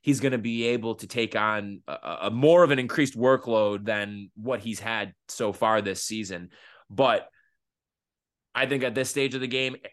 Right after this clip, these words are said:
waiving Comrie shouldn't be out of the question. U P L just, it, it, it's so tough with him because his positioning, his lateral movement, like,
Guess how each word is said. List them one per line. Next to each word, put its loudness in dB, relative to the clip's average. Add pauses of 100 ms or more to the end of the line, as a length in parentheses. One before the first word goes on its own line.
waiving -4
Comrie -2
shouldn't -6
be -4
out 0
of -4
the -4
question. -4 (400)
U -6
P 0
L 2
just, -6 (2000)
it, -8
it, -6
it's -4
so 0
tough -2
with -2
him -6
because -6
his -8
positioning, -2
his -8
lateral 0
movement, -4
like, -10